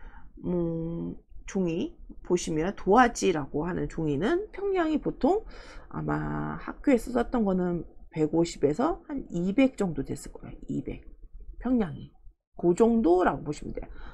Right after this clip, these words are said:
아, 요 정도 두께감과 요 정도의 무게감이 한 이백 정도 되는구나 라고, 라고 봐주시면 되겠습니다. 그보다 더 두꺼우면 더 구람수가 올라가겠죠. 이게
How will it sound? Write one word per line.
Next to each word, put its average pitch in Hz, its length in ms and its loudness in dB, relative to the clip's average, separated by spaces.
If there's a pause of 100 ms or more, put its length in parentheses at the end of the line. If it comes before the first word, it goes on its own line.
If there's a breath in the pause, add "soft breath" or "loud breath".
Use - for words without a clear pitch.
아, 214 220 2
요 156 240 2
정도 247 640 2
두께감과 226 1040 4
요 180 100 2
정도의 202 460 2
무게감이 180 580 0
한 175 220 -2 (360 loud breath)
이백 170 360 0
정도 156 240 -4
되는구나 147 760 0
라고, 147 520 -4 (1040)
라고 156 320 -2
봐주시면 135 480 -10
되겠습니다. - 640 -12 (420 loud breath)
그보다 151 320 -2
더 170 200 0
두꺼우면 175 420 2
더 202 560 8 (1040)
구람수가 170 360 4
올라가겠죠. 156 500 8
이게 156 180 -4